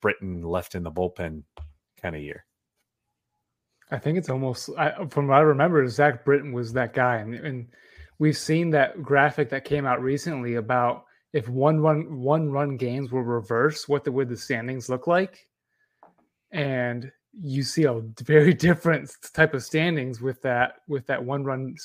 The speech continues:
Speaker 2: flipped. And
Speaker 1: Mm-hmm.
Speaker 2: right now, the, the Orioles have this powerhouse offense, but I think they're lacking in the rotation. They have a powerhouse closer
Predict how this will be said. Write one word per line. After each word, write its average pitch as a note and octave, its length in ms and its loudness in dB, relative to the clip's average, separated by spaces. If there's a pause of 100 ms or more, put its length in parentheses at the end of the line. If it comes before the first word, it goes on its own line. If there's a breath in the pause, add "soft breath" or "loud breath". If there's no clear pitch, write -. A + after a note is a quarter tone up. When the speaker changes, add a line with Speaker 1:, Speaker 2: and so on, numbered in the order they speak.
Speaker 2:
flipped. - 480 0 (540 soft breath)
And C#3+ 300 0
Speaker 1:
Mm-hmm. C3 60 -2
Speaker 2:
right D3+ 160 4
now, D3 220 0
the, C3 560 -4
the D3 100 -6
Orioles D#3 500 4
have C#3 280 -2
this B2 240 -6
powerhouse B2+ 920 0 (160)
offense, C3 840 -6 (1300)
but C3+ 120 -6
I C3 100 -6
think D#3+ 240 -6
they're D3 140 2
lacking C3 720 2
in B2 640 -10 (320)
the D3 180 4
rotation. C#3+ 720 0 (580 soft breath)
They D3+ 80 -2
have C#3 180 4
a B2+ 60 -2
powerhouse C#3+ 720 2
closer D3 680 4